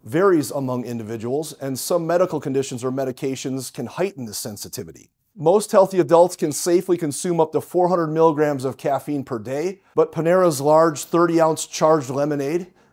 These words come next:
contains three hundred and ninety milligrams in one drink. The drink was not labeled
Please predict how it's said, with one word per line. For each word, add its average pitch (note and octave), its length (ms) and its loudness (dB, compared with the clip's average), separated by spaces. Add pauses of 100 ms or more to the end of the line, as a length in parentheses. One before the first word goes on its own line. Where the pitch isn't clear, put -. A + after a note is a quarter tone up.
(140)
contains D#3+ 640 -6
three G#3 400 -4
hundred G3 340 6
and D3+ 140 2
ninety D#3 320 -2
milligrams C3+ 720 0
in B2 260 -6
one C#3+ 200 0
drink. B2+ 500 -8
The D3 100 -4
drink E3+ 380 0
was D3 180 -2
not E3 380 -2
labeled D3 460 0